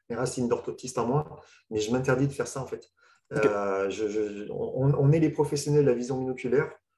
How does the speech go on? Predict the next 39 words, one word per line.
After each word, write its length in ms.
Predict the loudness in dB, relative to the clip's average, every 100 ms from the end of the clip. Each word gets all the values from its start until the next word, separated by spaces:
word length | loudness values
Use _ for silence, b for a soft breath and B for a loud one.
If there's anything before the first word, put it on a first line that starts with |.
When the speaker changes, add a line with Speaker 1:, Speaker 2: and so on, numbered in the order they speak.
| _ -8
Speaker 1:
on 240 | -2 0
est 100 | 0
les 100 | -2
professionnels 600 | -2 -6 -4 -2 4 4
qui 100 | 4
veulent 200 | -2 -2
absolument 480 | -6 -8 -4 -2 -2
que 80 | -2
les 80 | -4
deux 240 | -2 0
yeux 80 | -2
fonctionnent 400 | -2 -2 0 0
ensemble, 420 | -2 -4 -4 -6 b b _
et 100 | -12
du 140 | -10 -10
coup, 240 | 0 6
euh, 220 | 6 6
intellectuellement, 580 | 0 -2 2 4 4 0
c'est 160 | -4 -12 _ _ _ _
bête, 180 | -6 -6
hein, 100 | -10
mais 60 | -10
on 80 | -10
s'interdit 520 | -8 -8 -6 -2 0
de, 160 | 2
de 160 | 0 -4
faire 280 | -4 -6 -8
travailler 360 | -2 2 4 2
un 140 | 0
œil 160 | -2 -4
plus 180 | -12
que 80 | -10
l'autre, 400 | -4 -2 -2 -4
ou 80 | -4
un 120 | -2
œil 160 | -2 -4
contre 300 | -6 -6 -6
l'autre, 400 | -2 0 0 -2
ou, 280 | -8 -8